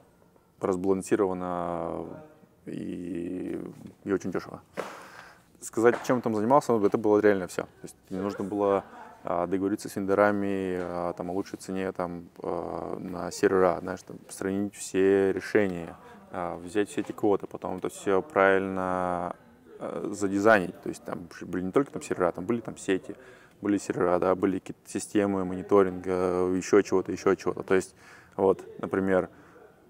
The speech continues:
м, б-, программеры в основном занимаются чем? Разработкой приложений. То есть они сидят там, херачат свой код, и вот им вообще все до фонаря, знаешь. А вот у меня как раз была такая работа, чтобы вот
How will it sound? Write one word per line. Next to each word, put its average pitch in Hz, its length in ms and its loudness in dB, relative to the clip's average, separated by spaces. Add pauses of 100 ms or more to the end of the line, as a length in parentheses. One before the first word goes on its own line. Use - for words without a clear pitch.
(140)
м, 92 240 -8 (340)
б-, 85 540 -4 (800)
программеры 135 380 4
в - 20 6
основном 135 280 2
занимаются 104 360 0
чем? 80 260 -2 (680)
Разработкой 185 380 2
приложений. 110 460 6
То - 100 -18
есть - 140 -10
они 139 120 0
сидят 160 240 -2
там, 123 100 -14
херачат - 380 2
свой 104 120 -4
код, 147 260 0
и 104 180 6
вот 92 160 -2 (120)
им 104 180 2
вообще 95 300 0
все - 340 2
до 110 100 8
фонаря, 95 460 4 (120)
знаешь. 110 200 -4 (720)
А 87 140 -6
вот 87 140 -6
у 127 40 -4
меня 175 120 0
как - 80 -4
раз 147 160 8
была 113 180 6
такая - 200 4
работа, 151 240 6
чтобы 113 300 6
вот 101 160 6